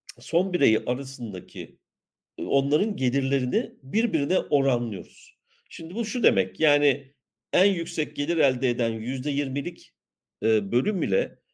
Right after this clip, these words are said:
en düşük gelir elde eden yüzde yirmilik birim arasında aşağı yukarı gelir düzeyleri arasında kaç kat fark var?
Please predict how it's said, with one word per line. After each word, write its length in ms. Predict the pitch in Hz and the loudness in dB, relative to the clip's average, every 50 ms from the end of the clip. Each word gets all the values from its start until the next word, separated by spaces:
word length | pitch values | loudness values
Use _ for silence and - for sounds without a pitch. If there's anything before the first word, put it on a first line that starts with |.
| _ _ _ _ _ - | _ _ _ _ _ 0
en 260 | 147 180 208 208 165 | 0 0 0 0 -4
düşük 300 | 160 131 151 139 127 - | -6 -8 -10 -12 -8 -6
gelir 200 | 131 135 143 151 | -6 -4 -2 0
elde 280 | 143 120 117 117 117 113 | 0 0 0 0 -2 -2
eden 200 | 107 117 110 110 | 0 0 -2 -2
yüzde 340 | 120 123 139 135 127 147 | -2 -4 -4 -6 -4 -4
yirmilik 540 | 143 139 143 143 147 151 131 131 - - _ _ _ _ | -4 -4 -4 -4 -6 -8 -8 -10 -14 -20 _ _ _ _
birim 320 | 107 107 113 151 175 175 | -14 -8 -6 -4 -2 0
arasında 640 | 143 117 104 101 - - 113 117 110 160 180 - - _ | 0 0 -2 -2 -6 -10 -8 -4 -2 -2 -2 -2 -2 _
aşağı 400 | 131 143 135 - - 202 190 190 | -4 -2 -2 0 2 4 4 4
yukarı 300 | 160 - - 127 117 120 | 4 2 0 -2 -2 -2
gelir 380 | 113 104 127 139 175 185 - 139 | -2 -2 0 0 0 0 0 -4
düzeyleri 440 | 131 117 123 120 117 113 113 120 | -2 0 0 2 2 0 -2 0
arasında 720 | - 143 147 135 131 - - 127 123 123 - 190 202 - _ | 0 0 0 0 -4 -6 -10 -14 -8 -4 -4 -4 -4 -6 _
kaç 320 | _ - 185 185 185 - - | _ -2 -2 -2 -2 -4 -2
kat 200 | - 117 - - | -2 -2 -2 -2
fark 340 | - - 92 - - _ | -6 -8 -8 -8 -10 _
var? 180 | - - - | -20 -20 -20